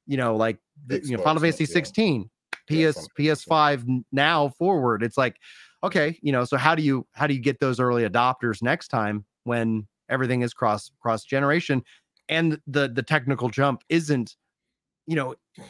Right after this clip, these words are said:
Speaker 1: as,
Speaker 2: is a
Speaker 1: as,
Speaker 2: night and
Speaker 1: as
Speaker 2: day, like
Speaker 1: profound.
Speaker 2: it used to be. Yeah, it is
Speaker 1: Yeah.
Speaker 2: not night and day like it used to be.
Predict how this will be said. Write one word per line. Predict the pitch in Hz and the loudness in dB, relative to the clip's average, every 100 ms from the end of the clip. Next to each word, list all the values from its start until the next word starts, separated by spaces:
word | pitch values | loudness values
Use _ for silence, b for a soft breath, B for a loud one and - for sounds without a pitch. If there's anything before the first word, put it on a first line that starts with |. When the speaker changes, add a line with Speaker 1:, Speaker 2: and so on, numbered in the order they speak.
| B B _ _ - | B B _ _ -2
Speaker 1:
as, | 135 | 2
Speaker 2:
is | 135 127 | 4 4
a | |
Speaker 1:
as, | 131 | 6
Speaker 2:
night | 127 | 6
and | |
Speaker 1:
as | - | 6
Speaker 2:
day, | 113 | 4
like | 135 - | 4 2
Speaker 1:
profound. | - 113 | 2 2
Speaker 2:
it | |
used | 104 104 110 - | 0 0 -2 -4
to | 98 | -8
be. | 80 | -8
Yeah, | 80 78 | -6 -6
it | 76 117 | -4 0
is | |
Speaker 1:
Yeah. | 127 101 | 0 0
Speaker 2:
not | 95 - | -6 -8
night | - 90 82 | -8 -8 -8
and | 82 | -8
day | 82 | -10
like | 73 - | -10 -12
it | 62 | -16
used | 71 73 - | -16 -18 -20
to | - | -20
be. | - | -20